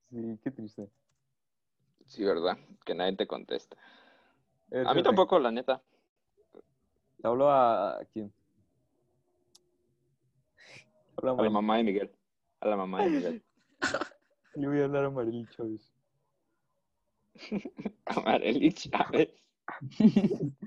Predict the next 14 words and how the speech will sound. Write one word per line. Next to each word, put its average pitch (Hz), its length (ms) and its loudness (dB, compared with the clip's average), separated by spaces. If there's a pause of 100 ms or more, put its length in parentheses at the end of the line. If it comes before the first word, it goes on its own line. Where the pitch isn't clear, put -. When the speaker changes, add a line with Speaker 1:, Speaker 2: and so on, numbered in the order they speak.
(340)
Speaker 3:
¿Por 160 160 2
qué, - 180 4
por 160 200 4
qué 151 120 4
no 160 120 2
le 185 100 4
hablas, 202 340 4
por 143 160 -2
qué 135 100 0
no 147 100 4
le 160 140 2
hablas 180 380 -2
a 127 260 0
Alexa? 117 680 -4